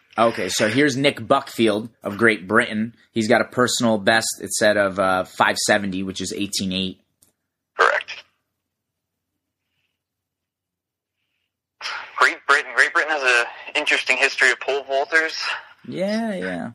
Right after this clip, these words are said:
Speaker 2: Have they had anybody since Steve Lewis?
Speaker 1: This guy's
Speaker 2: Actually.
Speaker 1: pumping his arms like crazy. He's getting a little
Speaker 2: <laughs>
Speaker 1: jacked up for this opening bar.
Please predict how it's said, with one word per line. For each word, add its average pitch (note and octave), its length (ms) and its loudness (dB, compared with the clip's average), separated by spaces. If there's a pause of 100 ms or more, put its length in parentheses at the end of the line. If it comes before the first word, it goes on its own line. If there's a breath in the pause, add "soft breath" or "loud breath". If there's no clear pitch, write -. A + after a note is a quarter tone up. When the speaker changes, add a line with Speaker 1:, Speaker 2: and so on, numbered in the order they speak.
(280)
Speaker 2:
Have B2+ 220 -2
they D3 100 2
had F#3 220 2
anybody F3+ 300 0
since D#3+ 220 -4
Steve E3 340 0
Lewis? F#3+ 540 0
Speaker 1:
This - 180 -2
guy's - 160 4
Speaker 2:
Actually. A2+ 200 -2
Speaker 1:
pumping A#2+ 240 0
his G#2 160 0
arms A2 280 2
like F2 180 -4
crazy. G2 500 -2 (260)
He's A2 100 -8
getting G#2+ 160 2
a C#3+ 80 2
little - 140 -4
Speaker 2:
<laughs> - 20 0
Speaker 1:
jacked G#2+ 260 2
up A#2+ 160 0
for G2 60 -6
this F2+ 160 -4
opening F2+ 280 -6
bar. F#2+ 340 -4